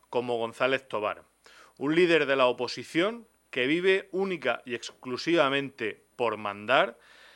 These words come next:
al que no le importa con quién mandar y al que no le importa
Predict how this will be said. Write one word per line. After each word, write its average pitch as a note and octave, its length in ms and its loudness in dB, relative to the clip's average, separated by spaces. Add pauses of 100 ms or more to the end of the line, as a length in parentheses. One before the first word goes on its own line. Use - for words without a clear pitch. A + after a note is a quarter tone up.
(360)
al B2+ 240 2
que C3 160 -2
no E3 140 2
le F3+ 80 4
importa D3+ 720 0 (400)
con A#2+ 240 -6
quién D#3+ 240 -2
mandar B2+ 640 0 (420)
y C3 200 0
al B2+ 220 2
que A2 460 -4
no B2 320 -6
le C3+ 80 -2
importa B2 800 -2